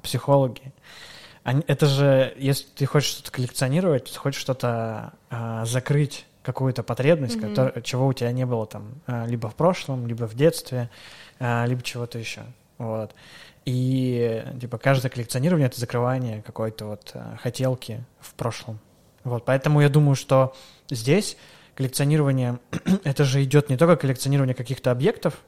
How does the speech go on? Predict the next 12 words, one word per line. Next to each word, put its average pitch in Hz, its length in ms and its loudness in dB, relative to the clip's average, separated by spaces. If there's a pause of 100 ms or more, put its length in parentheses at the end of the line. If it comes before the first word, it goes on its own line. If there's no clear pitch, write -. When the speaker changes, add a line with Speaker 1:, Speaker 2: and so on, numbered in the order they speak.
(200)
Speaker 1:
вещей, 123 360 -2
это 123 240 -4
идёт 131 200 0
ещё 127 380 0
коллекционирование 123 580 -2
знаний, 143 480 -2 (140)
какой-то 120 340 -2
Speaker 2:
Мгм. 220 80 -2
Speaker 1:
памяти, 143 500 0 (120)
опыта 139 360 -2
и 127 120 -8
впечатлений. 107 680 -8